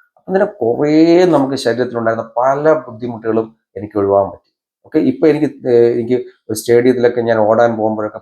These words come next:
പത്ത് റൗണ്ടും, പതിന-, പത്ത് റൗണ്ട് മുതൽ പതിനഞ്ച് റൗണ്ട് എനിക്ക് ഓടാൻ കഴിയുന്നുണ്ട്. ഓക്കെ, അതൊക്കെ ഈ മസിൽ പെർസെൻറ്റേജ് കൂടിയതുകൊണ്ടാണ്. ഞാൻ എപ്പോഴും പറയുന്നത് പോലെ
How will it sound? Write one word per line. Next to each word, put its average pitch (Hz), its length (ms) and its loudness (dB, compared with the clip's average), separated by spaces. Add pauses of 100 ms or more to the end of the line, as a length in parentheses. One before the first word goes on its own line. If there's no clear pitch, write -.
(120)
പത്ത് 131 320 -4
റൗണ്ടും, 120 420 0 (300)
പതിന-, 120 240 4
പത്ത് 113 240 -2
റൗണ്ട് 127 220 2
മുതൽ 120 260 -2
പതിനഞ്ച് 120 320 0
റൗണ്ട് 107 220 -2
എനിക്ക് 95 160 -12
ഓടാൻ 90 240 -4
കഴിയുന്നുണ്ട്. 85 440 -18 (180)
ഓക്കെ, 190 220 -6 (340)
അതൊക്കെ 165 300 2
ഈ 151 240 0
മസിൽ 131 300 0
പെർസെൻറ്റേജ് 120 540 -4
കൂടിയതുകൊണ്ടാണ്. 95 500 -12 (160)
ഞാൻ 147 120 2
എപ്പോഴും 180 340 -2
പറയുന്നത് 117 300 0
പോലെ 87 300 -4